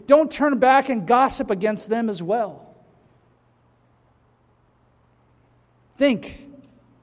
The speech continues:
and be at peace at the best of your ability. Say, "You know what? We may have different beliefs. We may have very, very different standards.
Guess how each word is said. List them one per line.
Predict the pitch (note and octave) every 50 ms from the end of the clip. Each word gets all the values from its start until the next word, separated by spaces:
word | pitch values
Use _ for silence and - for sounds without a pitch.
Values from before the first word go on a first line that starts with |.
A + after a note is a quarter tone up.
| _ _ _ _ _ _ _ _ _ _ _ _ _ _ _ _ _
and | - E3 E3
be | D3+ A3+ A#3+
at | A#3+ A#3+
peace | A#3+ - A#3+ B3 B3 A#3 - - - -
at | F#3 F3+ -
the | G3
best | F3 D#3 C#3 - A3 A3+ A#3+ A#3 - - -
of | - G#3 F#3+ E3+
your | F3 G3 G3 F#3+ G3 G3+
ability. | - F#3+ D#3+ C#3 F3 E3+ D#3+ D#3 D3 C3+ C#3 A#2+ G#2+ - - _ _ _ _ _ _ _ _ _ _ _ _ _ _ _ _ _ _ _ _ _ _ _ _ _ _ _ _ _ _ _ _
Say, | - - B3 A#3
"You | A3 A3 A3+
know | A3+ A#3
what? | A#3+ B3 B3+ B3 B3 A#3+ - - - - - - _ _ _ _ _ _
We | - A#3 C#4
may | D4 C#4
have | A3+ A#3 A#3 F#3
different | C#3+ A3+ G#3+ G#3+ - A3 F#3
beliefs. | D#3+ F#3 F#3 F3+ D#3 C#3+ - - - - - - - - _ _ _ _ _ _ _ _ _ _ _ _ _ _ _ _ _ _ _ _ _ _ _ _ - _
We | A3+ C4
may | C#4+ D4 C4+
have | A#3 C4+ A#3 F3+
very, | D#3+ D#3+ B3 C4+ C#4 C#4
very | B3+ G#3+ F#3+ F3 E3 D#3+ F3+ D4 D#4 D#4+ D#4 D#4 D#4 D4+ C#4
different | F#3+ G3 C#4 C4 C4+ C#4+ C4+ A#3 -
standards. | - - B3 G#3+ G#3 G3+ F3+ D#3 C3+ A2 A#2+ - - - - -